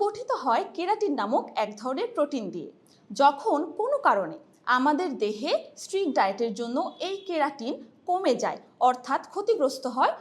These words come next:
তখনই কিন্তু আমাদের চুলের স্বাস্থ্য নষ্ট হয়ে যায়। নাম্বার থ্রি, হরমোনাল ইমব্যালেন্স। থাইরয়েড হরমোন, টেস্টোস্টেরন, কর্টিসল, ইস্ট্রোজেন ইত্যাদি বিভিন্ন ধরনের হরমোনাল ইমব্যালেন্সের ক্ষেত্রে দেখা যায়, এগুলো যদি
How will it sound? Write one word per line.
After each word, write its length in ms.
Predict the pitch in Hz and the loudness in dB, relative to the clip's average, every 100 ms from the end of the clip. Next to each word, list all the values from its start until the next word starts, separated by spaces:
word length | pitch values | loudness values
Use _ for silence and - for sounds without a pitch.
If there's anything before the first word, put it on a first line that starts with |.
| - _ 294 | -10 _ 2
তখনই 380 | 285 349 480 440 | 2 0 -4 -4
কিন্তু 240 | 240 214 359 269 | -6 -4 0 2
আমাদের 300 | 214 214 381 440 | 0 -2 -2 -2
চুলের 280 | 277 240 285 - | -2 -2 -2 -2
স্বাস্থ্য 380 | 208 - - 440 - - - 254 | -4 -6 -2 0 0 -6 -4 2
নষ্ট 220 | 285 285 285 | 2 2 -2
হয়ে 160 | 226 185 - | -2 -6 -6
যায়। 160 | 156 - 247 254 | -8 2 6 6
নাম্বার 280 | 302 330 392 - | 4 0 -2 -4
থ্রি, 160 | - 277 - - - _ - | -4 -4 -4 -10 -20 _ 4
হরমোনাল 480 | 294 302 392 226 508 - 302 | 6 6 2 2 2 0 2
ইমব্যালেন্স। 420 | 247 196 - - - | 4 2 -2 -14 0
থাইরয়েড 420 | 262 269 381 466 - | 4 4 2 0 2
হরমোন, 360 | 320 214 220 302 - - _ | 2 4 0 -2 -4 -14 _
টেস্টোস্টেরন, 680 | 349 359 - 415 - 415 453 508 - - | -4 -2 -2 -4 -2 0 0 -4 -14 4
কর্টিসল, 560 | 254 254 254 339 381 359 359 - | 6 6 4 -2 2 2 0 -8
ইস্ট্রোজেন 460 | 226 - 285 196 175 - _ _ 339 | -10 -4 -4 -4 -10 -14 _ _ -6
ইত্যাদি 400 | 349 370 - 156 202 | -2 0 0 -4 -6
বিভিন্ন 320 | 277 254 359 453 427 | -4 -2 -4 -4 -2
ধরনের 340 | 440 381 233 339 | 0 2 0 0
হরমোনাল 500 | 269 269 302 294 240 480 - - | 2 2 2 2 2 0 -6 -2
ইমব্যালেন্সের 560 | 277 285 403 466 - 440 | 2 4 4 0 -2 -4
ক্ষেত্রে 300 | - 349 - 254 466 - 226 233 | -2 -4 -2 -2 -4 -14 -2 0
দেখা 280 | 226 - - 214 | 0 0 -2 2
যায়, 200 | 202 - - - 294 | 2 0 -4 -12 -6
এগুলো 180 | 311 381 381 | -2 -2 -2
যদি 140 | 403 | -2